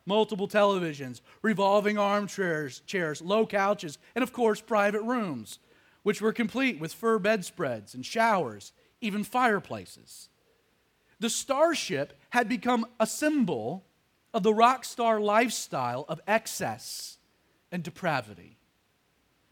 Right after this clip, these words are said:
What's interesting about the front cover was that it intentionally was designed to only present half of the image. What at first seemed like an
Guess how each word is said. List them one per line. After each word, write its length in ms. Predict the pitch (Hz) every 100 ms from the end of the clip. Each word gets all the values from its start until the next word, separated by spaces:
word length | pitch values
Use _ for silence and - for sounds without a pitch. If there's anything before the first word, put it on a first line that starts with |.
| _ _ _ _ _ _
What's 220 | 247 -
interesting 680 | 330 311 339 - 240 208 214
about 220 | 208 208
the 80 | 202
front 380 | - 247 240 -
cover 580 | 220 220 151 117 139 - _ _ _ _ _ _ _ _ _ _ _
was 160 | 208 220
that 160 | 269 262
it 100 | 262
intentionally 720 | 262 240 - 330 311 320 320
was 200 | 285 247
designed 500 | 180 196 226 233 233
to 100 | 214 214
only 280 | 254 320
present 320 | 226 247 233 -
half 800 | - 247 269 226 202 214 - _ _ _ _ _
of 180 | 208 170
the 160 | 220 240
image. 640 | 220 139 95 - - - _ _ _ _ _ _ _ _ _ -
What 120 | 254
at 100 | 247
first 340 | 302 330 320
seemed 440 | - 285 269 262 240 240
like 240 | 240
an 100 | 233